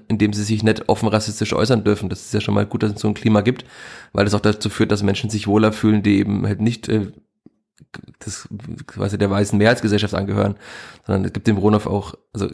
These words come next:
kann sich, kann jeder kommen, egal wie er denkt, äh, wie er fühlt, wie er liebt. Also das ist ja vollkommen egal im Rohnhof. Und, aber trotzdem, ich ka-, bin mir nicht sicher, ob dann, wenn man zu, zu einem x-beliebigen Ordner geht und sagt, da hat jetzt gerade jemand, äh, jemanden rassistisch beleidigt, dass er dann sagt, okay, den zieh ich sofort raus.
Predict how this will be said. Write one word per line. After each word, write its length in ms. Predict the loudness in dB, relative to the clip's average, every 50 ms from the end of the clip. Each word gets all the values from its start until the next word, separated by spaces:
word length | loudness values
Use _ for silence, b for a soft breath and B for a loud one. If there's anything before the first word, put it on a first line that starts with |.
| -6
kann 160 | -4 -2 -2
sich, 240 | -2 -2 -2 -2 -2
kann 140 | 0 0 0
jeder 200 | 2 2 2 0
kommen, 360 | 0 2 2 4 4 2 2
egal 440 | 0 -2 -2 0 0 0 0 -2 -4 -8
wie 420 | -16 -18 -16 -12 -6 0 2 4 4
er 60 | 4
denkt, 380 | 4 2 2 0 -2 -4 -6 -4
äh, 160 | -4 -2 0
wie 100 | 2 2
er 80 | 2 2
fühlt, 360 | 0 2 2 2 2 2 2
wie 100 | 2 2
er 80 | 4
liebt. 340 | 4 4 2 0 0 -4 -8 -6
Also 140 | -6 -4
das 100 | -4 -4
ist 120 | -4 -4 -2
ja 220 | -2 -2 -2 -4
vollkommen 320 | -4 -4 -2 0 0 0 0
egal 220 | 2 2 2 4
im 100 | 4 2
Rohnhof. 340 | 2 2 2 0 0 -2 -4 B B B B B B B B B B B B
Und, 420 | B -2 -2 -2 -4 -10 -18 -20 _ _ _ _ -4
aber 160 | -2 0 2
trotzdem, 500 | 0 0 0 2 2 2 2 2 0 -4 -12 _ _ _ _ _ _ -8
ich 180 | -8 -8 -8 -6
ka-, 160 | -6 -6 -6
bin 260 | -4 0 2 2 4
mir 60 | 4
nicht 160 | 4 2 0 0
sicher, 240 | -2 -2 -2 -2
ob 140 | -2 -2 0
dann, 140 | 0 2 2
wenn 60 | 4
man 120 | 2 2 0
zu, 200 | -2 -6 -6 -4
zu 240 | 0 0 0 2
einem 180 | 2 2 2 2
x-beliebigen 540 | 2 0 0 0 2 2 4 4 4 4 4
Ordner 260 | 2 2 2 0 -2
geht 140 | -2 -2 -2
und 80 | -2
sagt, 220 | 0 -2 -4 -4 -4
da 40 | -4
hat 80 | -2
jetzt 140 | -2 -2 -2
gerade 140 | -2 0 0
jemand, 300 | 2 2 2 0 -2 -2
äh, 220 | 0 2 2 2
jemanden 340 | 2 2 2 2 2 0 -2
rassistisch 400 | -2 -4 -6 -4 -4 -4 -4 -2
beleidigt, 300 | -2 0 0 0 0 -2
dass 100 | -2 0
er 60 | 2
dann 100 | 2 2
sagt, 160 | 2 0 -4
okay, 160 | -2 0 0 2
den 160 | 2 0 2
zieh 120 | 2 2
ich 80 | 2 2
sofort 280 | 0 -2 -2 -2 -2
raus. 320 | 0 -2 -2 -2 -4 -8